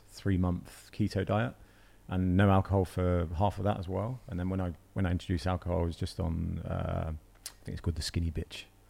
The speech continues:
Uh, the, <laughs> the s-, soda, soda water and vodka and, and some limes. So it's like, it's like there's no, no calories in it. And, um, I saw a drastic, like,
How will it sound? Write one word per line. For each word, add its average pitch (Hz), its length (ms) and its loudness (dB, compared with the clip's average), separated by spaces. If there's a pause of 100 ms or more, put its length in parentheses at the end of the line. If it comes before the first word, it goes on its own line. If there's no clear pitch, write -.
(360)
Uh, 170 140 12
the, - 760 10
<laughs> - 40 0
the 120 480 6
s-, 110 100 2
soda, 107 380 10
soda 104 280 10
water 101 360 10
and 98 100 8
vodka 95 320 6 (500)
and, 90 280 -2
and 90 160 -6
some 87 120 -2
limes. 82 340 0
So 92 160 0
it's 85 180 -2
like, 87 180 -4
it's - 220 -10
like 87 160 -2
there's 82 160 -4
no, 82 240 0
no 82 160 -2
calories 80 340 0
in 80 100 -2
it. - 40 -10 (380)
And, 98 300 6
um, 95 580 6 (640)
I 110 300 6
saw 95 600 6
a 95 140 2 (160)
drastic, 113 840 0
like, 135 160 2